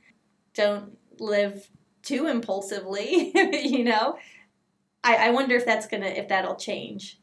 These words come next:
I mean, I'm sure the fear will always still be there, as it is probably with any chronic illness, but I think the reality is, is that we can plan now, and we, and,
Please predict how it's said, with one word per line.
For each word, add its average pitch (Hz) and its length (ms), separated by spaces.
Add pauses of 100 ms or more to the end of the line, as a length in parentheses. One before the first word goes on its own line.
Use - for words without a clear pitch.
I 202 100
mean, 208 140
I'm 247 120
sure 302 180
the 240 80
fear 202 360
will 175 100
always 185 440
still - 260
be 165 160
there, 104 420
as 190 200
it 190 120
is 190 160
probably 185 340
with 190 180
any 190 340 (960)
chronic 185 380
illness, 202 640
but 175 380 (200)
I 196 40
think 240 200
the 208 120
reality 190 600
is, 233 300
is 196 140
that 190 160
we 196 100
can 226 460
plan - 500
now, 95 460 (540)
and 196 160
we, 190 100
and, 175 460